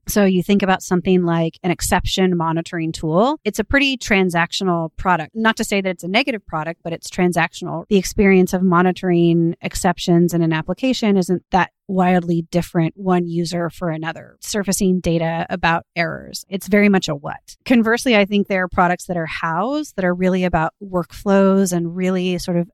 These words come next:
opinionated processes to get things done.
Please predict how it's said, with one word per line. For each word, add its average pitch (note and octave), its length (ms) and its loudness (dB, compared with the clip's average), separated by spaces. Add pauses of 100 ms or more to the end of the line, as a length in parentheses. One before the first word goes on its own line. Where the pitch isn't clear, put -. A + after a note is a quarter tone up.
opinionated F3+ 1120 2 (280)
processes G3+ 680 0
to G3+ 120 -8
get - 240 -2
things E3+ 260 -2
done. F#3 340 -4